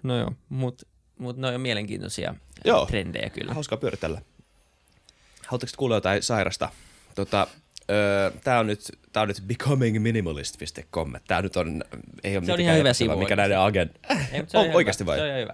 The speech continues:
Speaker 2: Aa, sä oot käynyt täällä.
Speaker 1: Joo.
Speaker 2: Okei, okei. No tässä on Jo-, Joshua Becker on kirjoittanut tämmösen artikkelin. Öö, kaksikymmentäyksi yllättävää fak-, statistiikkaa siitä, öö, tai joka paljastaa, kuinka paljon,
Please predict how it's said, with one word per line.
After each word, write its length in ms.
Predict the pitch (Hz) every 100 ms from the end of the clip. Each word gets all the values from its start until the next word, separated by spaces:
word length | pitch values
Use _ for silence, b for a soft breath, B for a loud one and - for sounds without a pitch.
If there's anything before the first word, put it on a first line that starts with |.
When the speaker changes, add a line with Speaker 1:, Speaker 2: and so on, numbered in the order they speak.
| -
Speaker 2:
Aa, 200 | 302 165
sä 80 | 165
oot 80 | -
käynyt 280 | 285 71
täällä. 220 | - - -
Speaker 1:
Joo. 60 | -
Speaker 2:
Okei, 220 | 240 -
okei. 140 | - - B B B -
No 60 | -
tässä 160 | 180
on 60 | 160
Jo-, 180 | 196 -
Joshua 460 | 165 302 - 160 139
Becker 400 | 151 175 - 101 92
on 140 | 92
kirjoittanut 460 | 92 95 - 90 -
tämmösen 180 | 107 107
artikkelin. 600 | 110 - - 90 85 B B B B B -
Öö, 200 | 95 95
kaksikymmentäyksi 560 | 196 - 180 165 - -
yllättävää 380 | 156 156 117 107
fak-, 300 | 135 127 -
statistiikkaa 600 | 131 151 135 - 107 101
siitä, 340 | 104 113 101 - _ -
öö, 420 | 90 90 90 71
tai 120 | -
joka 200 | 107 104
paljastaa, 420 | - 127 110 - 101
kuinka 180 | 101
paljon, 340 | 101 110 101